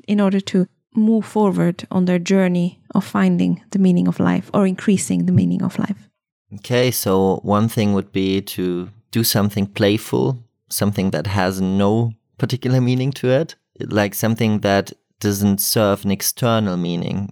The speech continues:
Speaker 2: but where you have, like, the meaning in it, you know, and that can be, like, painting a picture or actually playing a game and also seeing it as a game. And because, like, when we're children, like, we do that so much. It's, like,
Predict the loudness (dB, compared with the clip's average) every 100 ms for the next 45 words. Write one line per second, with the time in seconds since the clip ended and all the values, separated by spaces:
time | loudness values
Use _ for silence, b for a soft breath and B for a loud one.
0 | -8 -8 -4 -2 0 0 -2 -4 -6 -4
1 | -2 -2 -2 -4 -6 -10 -6 -2 0 -2
2 | -6 -8 -4 -2 -2 0 -2 -4 -6 -6
3 | -4 -2 -6 -8 B B B -10 -6 -2
4 | 0 0 -4 -4 -6 -6 -4 -2 -2 -2
5 | -4 -2 0 0 -4 -10 _ _ -6 -4
6 | -4 -2 0 2 0 0 0 0 0 -2
7 | -2 0 0 -2 0 2 2 0 -2 -4
8 | -4 -2 -2 -2 -2 -2 -6 _ _ -4
9 | -2 0 0 0 -2 -16 _ -4 0 0
10 | -2 0 2 2 0 0 -2 -2 0 2
11 | 0 -2 -2 0 0 -2 -4 -4 0 0
12 | -2